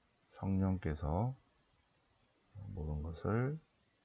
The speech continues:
가르쳐 줄 것이다. 기억하게 해 주실 것이다. 요한복음 십사 장, 성경 본문을 보시면서 같이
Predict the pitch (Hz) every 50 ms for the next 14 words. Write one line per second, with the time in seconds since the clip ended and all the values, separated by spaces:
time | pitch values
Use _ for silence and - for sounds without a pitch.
0 | _ _ _ - - - - - - - - 120 127 131 - - 131 - - -
1 | - - 110 101 - - - - - - _ _ _ _ _ _ _ _ _ _
2 | _ _ - - - 90 92 95 - - - 101 104 98 95 98 95 - 104 104
3 | 101 98 - - 95 90 - - - 101 92 - _ _ _ _ _ _ _ _
4 | _ _ - - _ - - - - - - - - - - - - - - _
5 | _ _ _ - 104 92 80 82 80 82 78 78 82 80 - - - - - 82
6 | 80 78 76 71 76 82 101 123 127 135 - _ _ _ _ _ _ _ _ _
7 | _ _ _ _ _ - - - - _ _ _ _ - - - _ _ _ -
8 | - - 95 92 95 92 90 - - 101 104 104 107 107 104 104 95 82 85 80
9 | - 73 69 69 69 - - 87 85 80 - - - - - 113 135 143